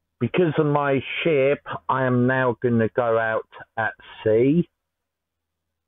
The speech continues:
and go and do my, hopefully get the boots.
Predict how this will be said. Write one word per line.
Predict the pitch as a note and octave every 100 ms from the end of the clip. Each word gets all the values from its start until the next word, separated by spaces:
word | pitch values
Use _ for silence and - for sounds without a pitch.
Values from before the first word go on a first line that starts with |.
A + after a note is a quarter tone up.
| _ _ _ -
and | A#2 A#2 A#2 A2+ A2+ A2+ - - _ _
go | A2 G#2+
and | G#2
do | G2+ G#2+
my, | G#2+ G#2 G#2+ G#2+ G2+ _ _ _ _ _ _ -
hopefully | B2 A3 A#3+ - D#3+ G#2 G#2+ A#2+ -
get | C3 A2 - -
the | G2+ A2+ -
boots. | C3 A2 G2